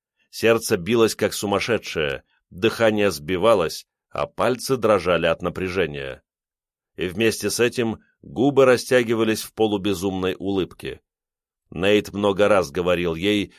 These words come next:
что испытывает возбуждение от схватки с превосходящим противником. Странное удовольствие, оказываясь на грани, заставляющее двигаться дальше и выходить за рамки своих возможностей.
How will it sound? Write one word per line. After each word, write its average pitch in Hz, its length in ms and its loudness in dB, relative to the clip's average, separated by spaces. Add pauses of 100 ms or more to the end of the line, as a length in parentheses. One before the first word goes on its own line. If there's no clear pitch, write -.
что 123 260 2
испытывает 120 560 0
возбуждение 98 760 0
от 87 80 -4
схватки 110 420 -2
с 101 80 -10
превосходящим 90 840 -4
противником. 76 800 -8 (500)
Странное 80 560 -4
удовольствие, 90 840 -2 (260)
оказываясь 101 760 0
на 87 140 -4
грани, 101 500 0 (160)
заставляющее 107 840 2
двигаться 90 520 -2
дальше 104 560 -2 (220)
и 135 120 -2
выходить 123 460 2
за 98 160 2
рамки 101 320 0
своих 85 400 -2
возможностей. 82 920 -4